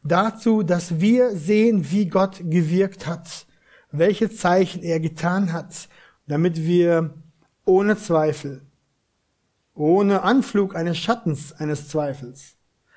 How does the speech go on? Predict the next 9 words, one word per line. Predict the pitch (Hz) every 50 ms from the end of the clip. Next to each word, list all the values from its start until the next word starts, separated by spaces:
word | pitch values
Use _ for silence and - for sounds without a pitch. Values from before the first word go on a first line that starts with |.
| _ _ _
erkennen, | _ - 143 139 - - 202 190 160 151 147
dass | 151 143 -
er | - 170 165 156 147 147
der | 139 139
Herr | 135 151 165 170 160 - -
ist | - - - - - - - _ _ _ _ _ _ -
und | 147 143
sonst | 147 147 147 143 - -
keiner. | - 170 170 160 139 110 - -